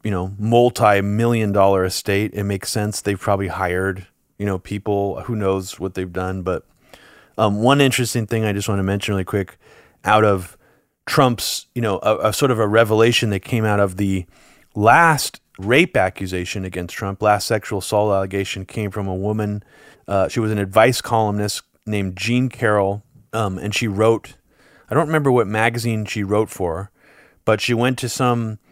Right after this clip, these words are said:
mall, shopping mall with Trump or something, and they were hanging out,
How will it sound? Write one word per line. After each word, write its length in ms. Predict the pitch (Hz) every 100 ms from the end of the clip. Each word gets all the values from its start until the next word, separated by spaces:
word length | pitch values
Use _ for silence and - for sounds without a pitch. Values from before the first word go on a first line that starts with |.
| _ _ _ _ _ _
mall, 520 | 101 127 147 147 139
shopping 420 | 135 135 131 143 135
mall 200 | 123 127
with 140 | 123
Trump 380 | - 127 123 120
or 60 |
something, 320 | - 120 120 113
and 120 | 107
they 60 |
were 100 | 101
hanging 340 | 95 120 123 113
out, 380 | 104 104 -